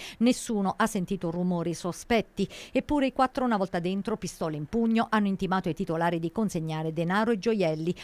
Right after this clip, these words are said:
un bottino ingente, decine di migliaia di euro. I quattro poi si sono separati e sono fuggiti a piedi nelle strade adiacenti e il titolare della gioielleria, presa la sua pistola detenuta legalmente,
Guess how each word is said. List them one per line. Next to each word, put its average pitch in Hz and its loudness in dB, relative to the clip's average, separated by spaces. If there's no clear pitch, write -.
un 254 6
bottino 240 2
ingente, 185 2
decine 220 0
di 190 0
migliaia 214 2
di 214 0
euro. 160 0
I 233 0
quattro 214 2
poi 202 -2
si 208 -4
sono 190 -2
separati 220 2
e 233 0
sono 233 -2
fuggiti 233 -4
a 240 0
piedi 185 0
nelle 180 0
strade 190 0
adiacenti 196 0
e - 4
il 185 -4
titolare 190 0
della 160 -2
gioielleria, 180 0
presa 196 -4
la 165 -2
sua - -4
pistola 185 -2
detenuta 160 -4
legalmente, 190 0